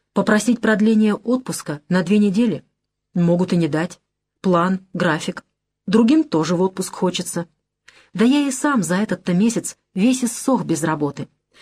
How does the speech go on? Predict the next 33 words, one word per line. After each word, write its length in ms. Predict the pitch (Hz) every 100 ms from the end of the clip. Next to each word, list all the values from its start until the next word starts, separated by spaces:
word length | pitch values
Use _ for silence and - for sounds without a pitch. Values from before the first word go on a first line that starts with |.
| -
Невозможно 600 | 185 185 190 202 214 196 190
даже 280 | 190 196
и 60 | 196
думать 380 | 170 214 196 190
об 160 | 180
этом, 360 | 175 170 147 139 _ _ -
когда 280 | 233 240
стоишь 400 | 285 285 302 311
на 80 | 165
берегу 340 | 151 165 151 170
Енисея. 680 | 151 156 - 156 156 143 - _ _ _
Слышишь, 640 | - 247 269 262 254 - _
как 240 | - 320 -
плещет 440 | 226 240 226 208
в 80 | -
каменные 500 | - 196 175 165 165
быки 420 | 156 180 262 277 -
весёлая 560 | - 165 - 165 160 151
волна. 460 | 156 156 147 143 - _ _ _ _ _
В 100 | -
те 100 | 190
самые 420 | - 190 180 175
быки, 420 | 160 170 202 208 - - _
которые 420 | 202 202 254 226
тебе, 380 | 220 196 208 233
кессонщику, 800 | 226 170 - 240 220 180 151 139 _ _ _
надо 260 | 240 269 262
вроде 240 | 269 240
бы 100 | 226
держать 420 | 214 208 214 226
на 100 | 202
своей 360 | 190 180 185 214
спине 540 | - 208 202 165 127